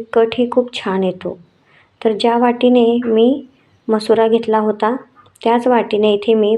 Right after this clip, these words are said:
पाच वाटी गरम पाणी करून ह्यामध्ये घातलेलं आहे. आता हाय फ्लेमवरती ह्याची उकळी आलाय-, आणायची आहे आणि त्याच्यावरती झाकण ठेवून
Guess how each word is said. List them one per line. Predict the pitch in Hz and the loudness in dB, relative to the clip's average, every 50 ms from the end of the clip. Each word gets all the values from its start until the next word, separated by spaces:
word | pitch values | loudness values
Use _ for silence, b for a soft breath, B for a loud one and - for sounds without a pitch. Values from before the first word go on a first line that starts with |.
| 226 - | -2 -2
पाच | 233 233 247 240 254 | -4 -6 -4 -4 -2
वाटी | 247 226 220 220 233 233 247 | -2 -2 0 0 0 2 2
गरम | 226 208 202 202 208 | 2 2 2 0 -4
पाणी | 214 - 226 208 202 220 254 339 - B B B B B B B B B B _ _ _ _ _ _ _ _ _ _ _ _ _ _ _ _ _ _ | -2 -2 -2 0 2 2 0 0 -2 B B B B B B B B B B _ _ _ _ _ _ _ _ _ _ _ _ _ _ _ _ _ _
करून | 247 233 226 240 254 247 | 0 2 2 2 2 2
ह्यामध्ये | 233 220 208 208 208 208 202 262 | 2 2 2 0 0 0 0 0
घातलेलं | 269 262 254 233 240 - 196 190 180 185 | 0 0 -2 -4 -2 0 0 0 2 0
आहे. | 180 175 170 175 - 170 - _ _ _ _ _ _ _ _ _ _ _ _ _ _ _ | -2 -4 -6 -8 -8 -10 -12 _ _ _ _ _ _ _ _ _ _ _ _ _ _ _
आता | - 208 - 233 | -10 -6 -6 -6
हाय | - - 226 226 | -4 -2 -2 -2
फ्लेमवरती | 233 233 - 226 226 233 226 226 233 226 226 - 240 226 220 226 226 - | -2 0 2 2 2 4 4 2 0 0 0 0 0 0 0 0 -4 -4
ह्याची | 226 202 208 - 240 | -4 -4 -2 -2 -2
उकळी | 233 220 226 - 214 208 214 | -2 -2 -2 0 0 0 0
आलाय-, | - - 196 190 196 196 196 196 - | 0 -2 -2 -2 -2 -2 -4 -4 -6
आणायची | 208 190 190 190 190 190 - 202 | -4 -4 -2 -4 -4 -4 -2 -2
आहे | 190 190 185 202 247 269 - B B B B B B B B B _ | -2 -2 -2 -2 -2 -2 -4 B B B B B B B B B _
आणि | - 208 220 233 254 254 | -6 -2 0 0 0 2
त्याच्यावरती | 262 233 240 226 214 202 202 196 202 220 226 277 285 277 202 | 0 -2 0 2 2 2 2 0 0 0 0 0 0 -2 -4
झाकण | 226 208 202 202 - 240 254 | -4 -4 -4 -2 0 0 0
ठेवून | 254 254 - 226 202 202 220 254 | 0 0 0 -2 0 0 -2 -4